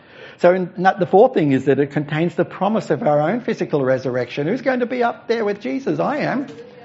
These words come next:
Yes, amen. And it is the pledge of our life hereafter. I know where I'm going and I know what is going to happen up there. Hallelujah. <laughs> Amen. Okay, so the realization,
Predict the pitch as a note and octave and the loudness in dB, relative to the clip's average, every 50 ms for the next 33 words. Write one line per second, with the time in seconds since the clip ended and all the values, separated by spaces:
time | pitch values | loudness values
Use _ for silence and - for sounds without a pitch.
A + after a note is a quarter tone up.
0 | - - - - - E3 F3 G3 A3 B3+ A#3+ D#3+ B2 - F3 E3+ E3+ E3 E3+ F#3+ | -20 -18 -12 -4 2 4 6 6 6 6 4 4 4 2 2 4 4 4 4 4
1 | A3 F#3 C3+ A#2+ A2 - - - - - - - - - - F#3 F#3+ G3 F3+ F3+ | 4 4 2 0 -2 -6 -12 -20 -20 -20 -20 -18 -4 0 2 6 6 6 8 6
2 | F3+ - - D#3+ D3+ D#3+ - - A#3 B3+ A#3 E3+ D3 C#3+ D3 - - - E3 D#3 | 6 4 6 4 4 4 2 2 4 4 6 6 4 2 0 -2 2 4 4 6
3 | D#3 D3+ D3 D3 D3 D#3+ F3+ F3+ F3+ - F3+ F3+ F#3 F3 D#3 D#3 E3 E3+ F3 - | 6 6 6 6 8 6 6 6 4 2 0 2 4 4 6 6 4 4 2 0
4 | D#3 B2+ A2+ A#2 C3 D3+ F3+ G3 G3 F3 F3 F#3 G#3 A3 A3 A3 G#3+ G#3 G3 F#3+ | 0 2 2 4 4 4 4 4 4 4 4 6 6 6 4 4 4 4 2 2
5 | F#3+ E3+ F3 F3+ F3+ D#3+ D3 C#3+ D3 D3 D3 D3 D3 D3 D3+ D#3 D#3+ D3+ D3+ D3+ | 2 4 4 4 4 4 2 2 0 0 2 2 2 2 4 4 4 6 4 4
6 | D#3 D#3 - - D#3+ C#3+ - - D#3 D#3 D3 C#3+ C3+ C#3 D3+ D3 D#3 C#3 C#3+ D3 | 4 2 0 -4 -4 -2 -2 0 0 0 0 0 0 0 0 0 0 0 0 -2
7 | D3 D3 - C3+ A#2 A2+ G2+ - - - - - - - - D3 D3 D3 D3+ D3+ | -2 0 0 2 2 0 -2 -4 -10 -16 -20 -20 -12 -6 -2 0 4 4 4 4
8 | D3+ D3 C#3+ C#3 B2 G#2+ G2 - - - - - - - - - - F#3 D#3 D3+ | 4 4 4 4 2 2 0 -6 -14 -20 -20 -20 -20 -20 -10 -2 0 0 2 2
9 | D#3 B2+ G#2+ - - - - - - - - C3+ C#3 C#3 C#3 C#3 C3 B2 A2+ A2 | 0 -4 -6 -8 -14 -20 -20 -20 -10 -2 2 2 2 4 4 4 4 2 2 -2
10 | A2+ - - - - - - - - - - - - - - - - - - E3 | -4 -8 -14 -20 -20 -20 -20 -20 -20 -20 -20 -20 -20 -20 -20 -20 -8 -2 -2 0
11 | E3 - G#3+ G#3+ - - F#3 F3 E3 E3+ F#3 G#3 G#3 A3 A#3 G#3+ G3+ F#3+ - F#3+ | 2 2 2 4 6 6 6 6 6 6 6 6 6 8 8 6 6 4 6 6
12 | F3+ G3 - - - F3+ C#3 A2 G2 - - | 6 6 4 2 2 0 0 0 -2 -6 -12